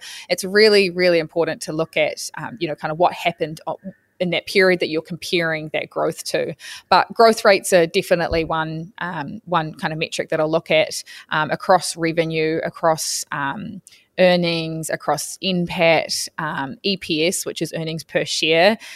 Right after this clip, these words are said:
as well, is really important. Um, dividends are also key. A lot of companies cut dividends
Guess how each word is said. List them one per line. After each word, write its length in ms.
as 160
well, 220
is 160
really 240
important. 720
Um, 280
dividends 440
are 80
also 260
key. 460
A 160
lot 180
of 120
companies 420
cut 300
dividends 600